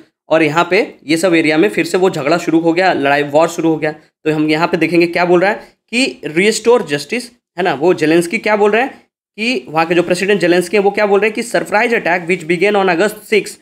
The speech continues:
would restore justice and push the war into the aggressor's territory, एग्रेसर टेरिटरी को पुश करेगा। वो देखा जा रहा है कि क्या हो रहा है रशिया और यूक्रेन में। तो although no independent reports are available, कोई,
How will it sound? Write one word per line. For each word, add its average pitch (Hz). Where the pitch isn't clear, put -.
would 190
restore 160
justice 151
and 147
push 202
the 156
war 147
into 131
the 180
aggressor's 139
territory, 123
एग्रेसर 147
टेरिटरी 139
को 196
पुश 160
करेगा। 117
वो 147
देखा 151
जा 170
रहा 180
है 180
कि 208
क्या 170
हो 156
रहा 147
है 139
रशिया 151
और 151
यूक्रेन 127
में। 110
तो -
although 185
no 170
independent 202
reports 196
are 196
available, 190
कोई, 170